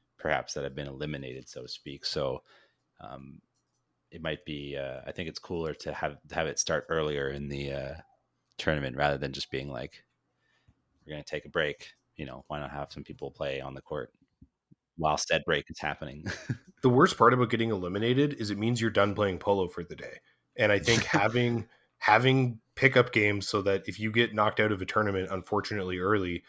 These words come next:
Speaker 2: your Sunday isn't just over. There's, <laughs> you know, I, I actually thought that was really, really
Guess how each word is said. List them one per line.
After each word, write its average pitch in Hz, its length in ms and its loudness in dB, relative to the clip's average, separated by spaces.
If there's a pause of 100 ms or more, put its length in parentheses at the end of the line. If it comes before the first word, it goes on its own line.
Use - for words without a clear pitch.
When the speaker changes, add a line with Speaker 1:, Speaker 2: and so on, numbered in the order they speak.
(200)
Speaker 2:
your 104 120 0
Sunday 107 400 4
isn't 90 180 -4
just - 200 -4
over. 92 380 0 (320)
There's, 92 400 2 (260)
<laughs> - 180 -18
you 107 80 6
know, 101 80 10
I, 104 100 6
I 117 240 8
actually 127 200 4
thought 123 200 6
that 104 180 2
was 87 240 -8
really, 98 280 0
really 92 500 -4